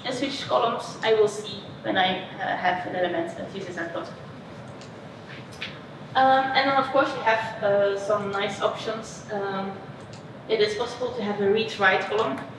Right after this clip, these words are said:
Uh, you'll see it here. Okay, you have, uh, for that column with index three, you have a write text to it. We can change the description in our table editor, and if we then apply changes, it will be adjusted as well in our X M L.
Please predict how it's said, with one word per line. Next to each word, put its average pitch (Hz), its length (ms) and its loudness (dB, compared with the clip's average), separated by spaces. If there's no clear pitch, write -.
Uh, 208 60 -4
you'll 190 260 -4
see 190 200 -2
it - 80 -4
here. 202 300 0
Okay, 180 280 -2
you 196 60 -10
have, 180 200 -4
uh, - 220 -2
for 180 140 -2
that 196 340 0
column 180 320 0
with 185 160 -8
index 180 260 -4
three, 214 320 -4
you - 60 -6
have 185 180 0
a 180 80 4
write 185 360 4
text - 340 -2
to 196 120 2
it. 202 120 -2
We 330 100 2
can 277 220 6
change 233 300 0
the - 80 -10
description - 600 0
in 208 80 2
our 202 140 4
table 196 260 2
editor, 311 520 4
and 208 100 -6
if 214 140 -8
we 202 60 -6
then 196 340 2
apply 190 320 2
changes, 233 600 -4
it - 140 -8
will 202 160 6
be - 160 0
adjusted - 500 0
as - 140 -2
well 113 260 2
in 196 80 -2
our 190 60 2
X - 200 -4
M 190 80 -2
L. - 180 -6